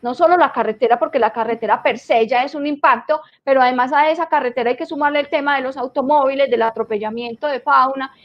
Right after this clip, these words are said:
y de todo eso que son amenazas grandísimas para la biodiversidad que están en contravía con el verdadero desarrollo de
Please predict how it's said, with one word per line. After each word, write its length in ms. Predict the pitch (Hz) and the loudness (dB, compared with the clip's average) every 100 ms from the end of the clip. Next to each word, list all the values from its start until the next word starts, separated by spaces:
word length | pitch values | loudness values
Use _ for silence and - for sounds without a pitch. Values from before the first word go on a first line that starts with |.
| _ - | _ 0
y 100 | 262 | 2
de 60 | |
todo 260 | 247 247 254 | 4 6 6
eso 200 | 294 311 | 4 0
que 320 | - 233 220 _ _ | 0 0 0 _ _
son 240 | - 254 | -2 0
amenazas 480 | 277 311 240 254 277 | 2 2 0 0 -2
grandísimas 760 | 277 254 240 220 262 294 311 320 | 0 0 0 -2 -4 -2 -2 0
para 200 | 285 240 | 0 2
la 160 | 226 | 4
biodiversidad 800 | 226 220 220 220 220 240 214 202 - _ - 466 _ _ _ _ - | 4 2 2 0 -2 0 2 2 -2 _ 0 0 _ _ _ _ 0
que 120 | 311 | 2
están 640 | 285 285 311 285 285 285 - _ - - _ _ _ | 4 4 4 6 4 2 -4 _ -20 -20 _ _ _
en 220 | - 302 - | -4 -2 -2
contravía 840 | 302 277 247 233 247 320 370 349 | -2 -2 -2 0 2 2 2 0
con 200 | 294 262 | 0 0
el 80 | 240 | 2
verdadero 680 | 226 226 226 226 226 220 294 | 2 2 2 2 2 0 2
desarrollo 1200 | 269 226 214 220 226 220 208 254 269 269 269 | 0 -2 -4 -4 0 0 0 2 2 2 0
de 380 | 226 226 220 214 | -2 0 2 0